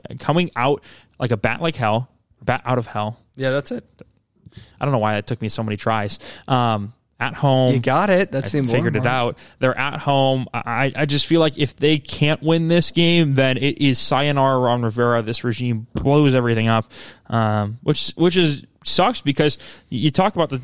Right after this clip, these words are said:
Speaker 1: the talent they have on both sides. It's there. I, they just need a coach to unlock it. I don't know if,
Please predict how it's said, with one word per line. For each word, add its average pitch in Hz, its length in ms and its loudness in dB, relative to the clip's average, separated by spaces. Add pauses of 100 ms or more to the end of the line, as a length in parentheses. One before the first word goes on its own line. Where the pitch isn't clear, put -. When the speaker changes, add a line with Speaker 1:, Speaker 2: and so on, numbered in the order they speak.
(120)
Speaker 1:
the 120 80 0
talent 160 340 0
they 135 80 2
have 139 160 2
on 127 80 2
both 135 220 4
sides. 135 340 0
It's 127 160 -2
there. 151 440 2 (280)
I, 139 220 0 (140)
they 147 180 0
just 165 160 0
need 151 80 4
a 131 60 0
coach - 280 0
to 123 140 -4
unlock 113 340 0
it. 104 60 -8
I 104 140 -4
don't 117 200 -4
know 120 120 0
if, - 220 -6